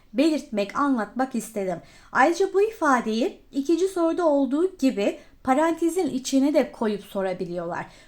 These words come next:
O yüzden bunun önemi çok büyük. İşte ikinci soruda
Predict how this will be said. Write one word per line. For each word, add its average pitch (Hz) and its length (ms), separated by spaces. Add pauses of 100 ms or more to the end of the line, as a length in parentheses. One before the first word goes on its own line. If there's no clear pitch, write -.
(100)
O 269 80
yüzden 254 500
bunun 262 420
önemi 269 560 (260)
çok - 340
büyük. 180 240 (240)
İşte 381 300
ikinci 381 300
soruda 262 540